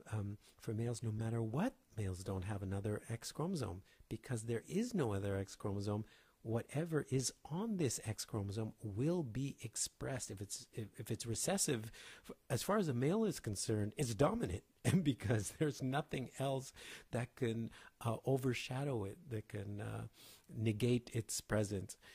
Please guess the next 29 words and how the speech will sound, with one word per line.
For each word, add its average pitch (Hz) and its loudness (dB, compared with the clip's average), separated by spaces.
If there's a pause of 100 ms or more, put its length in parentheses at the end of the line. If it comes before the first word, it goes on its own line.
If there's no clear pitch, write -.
(260)
So, 107 0 (120)
uh, 73 -8 (600)
then 123 0 (180)
after 127 0 (100)
looking 143 0
at 123 -4
the 110 -2
second, 110 -4
uh, 113 -4
paragraph, 127 0
it - -8
says 117 -2
that 110 -2
A 120 0
E 123 2
D 113 -2 (920)
is 110 0
inherited 107 2
caused 104 0
by 101 2
recessive 104 -4
a-, - -6
allele. 98 0 (580)
Yes, 110 -2
okay. - -4 (400)
That's 127 -2
fine. 107 0
It's, - -4
it 123 -6